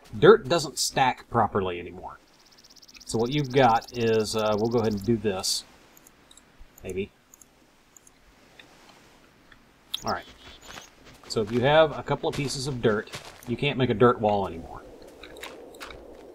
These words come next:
So you've got that, you put one down, and it just falls. And it just falls randomly to the side. And, uh, there's really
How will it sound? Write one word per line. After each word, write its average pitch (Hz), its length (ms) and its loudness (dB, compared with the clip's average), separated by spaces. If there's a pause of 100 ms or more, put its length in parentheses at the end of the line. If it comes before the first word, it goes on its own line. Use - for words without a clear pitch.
(280)
So 95 60 -14
you've 92 180 -10
got 110 180 -4
that, 113 300 2
you 101 120 -6 (220)
put 135 160 -4
one 131 120 4
down, 120 320 4
and 107 80 -2
it 101 80 -6
just 120 200 -6
falls. - 440 -4 (1800)
And 113 120 -2
it 113 80 -2
just 120 180 0
falls 120 260 4
randomly 120 400 4
to 123 100 2
the - 80 0
side. 101 400 4 (920)
And, 101 380 0
uh, 101 160 4
there's 98 260 4
really 117 400 4